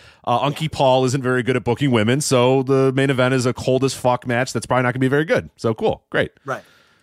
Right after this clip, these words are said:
Speaker 2: Yeah. But the second hottest match in the company is Sammy and K O versus the Usos.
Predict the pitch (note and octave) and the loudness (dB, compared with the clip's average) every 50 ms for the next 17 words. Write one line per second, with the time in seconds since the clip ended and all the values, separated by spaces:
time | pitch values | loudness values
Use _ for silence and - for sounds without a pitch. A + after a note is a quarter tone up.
0 | _ _ _ _ - E4 - A2 - _ _ _ _ _ _ _ _ _ - C4 | _ _ _ _ -14 -12 -12 -12 -14 _ _ _ _ _ _ _ _ _ -6 -6
1 | B3+ - A#3 - - C#4+ C#4 - - A#3 G#3+ A#3 G#3+ G3+ G3 - A3 G#3+ G#3+ G3 | -6 -4 -6 -4 -4 -4 -4 -4 -6 -2 0 0 0 0 -4 -6 -2 0 0 0
2 | F3+ - F3+ D3+ C#3 - A3 D4 - - C3 B2+ C3 C3 _ _ _ _ _ _ | -2 -6 -12 -12 -4 -4 -4 -4 -4 -8 -10 -12 -12 -14 _ _ _ _ _ _
3 | _ _ _ _ _ _ _ - E3 E3 E3 D#3 - - - D#3 D#3 E3+ F3 F3+ | _ _ _ _ _ _ _ -8 -6 -6 -6 -4 -6 -4 -4 -4 -4 -4 -4 -4
4 | E3+ D3 C#3+ C#3+ - D#3+ D3+ C#3 C3 C3+ C3+ D3+ C3+ C3 C3+ C3+ - C#3 C#3 C#3 | -6 -8 -12 -10 -8 -4 -4 -2 -2 -2 -2 -4 -6 -6 -8 -8 -10 -12 -12 -12
5 | C#3 - - _ _ _ _ _ _ - - B3 D4 - - A2 F2 - - - | -12 -14 -16 _ _ _ _ _ _ -18 -14 -12 -10 -10 -10 -10 -14 -18 -20 -20